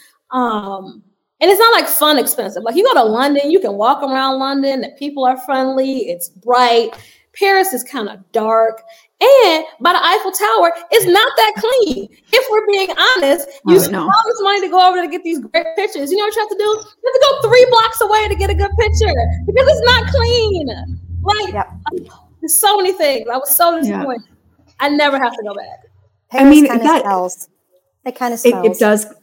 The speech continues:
Speaker 2: I agree with that.
Speaker 3: At
Speaker 2: Yeah,
Speaker 3: least
Speaker 2: Paris
Speaker 3: Brussels, they
Speaker 2: does kinda
Speaker 3: clean
Speaker 2: smell.
Speaker 3: every single morning, right? Like,
Speaker 1: Yeah.
Speaker 3: definitely there was, there would be a little bit of a fish stank, but then they would, it cleaned every morning. I never got that impression when I was in Paris. And we showed up in Paris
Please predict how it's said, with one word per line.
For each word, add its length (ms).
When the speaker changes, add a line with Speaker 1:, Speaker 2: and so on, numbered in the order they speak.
Speaker 2:
I 140
agree 300
with 140
that. 320
Speaker 3:
At 120
Speaker 2:
Yeah, 60
Speaker 3:
least 200
Speaker 2:
Paris 120
Speaker 3:
Brussels, 420
they 120
Speaker 2:
does 80
kinda 60
Speaker 3:
clean 280
Speaker 2:
smell. 140
Speaker 3:
every 160
single 260
morning, 400
right? 280
Like, 360
Speaker 1:
Yeah. 80
Speaker 3:
definitely 280
there 180
was, 300
there 120
would 160
be 100
a 80
little 220
bit 120
of 100
a 80
fish 240
stank, 320
but 140
then 140
they 100
would, 180
it 140
cleaned 300
every 180
morning. 400
I 100
never 260
got 260
that 280
impression 640
when 120
I 120
was 140
in 100
Paris. 460
And 200
we 220
showed 260
up 180
in 120
Paris 520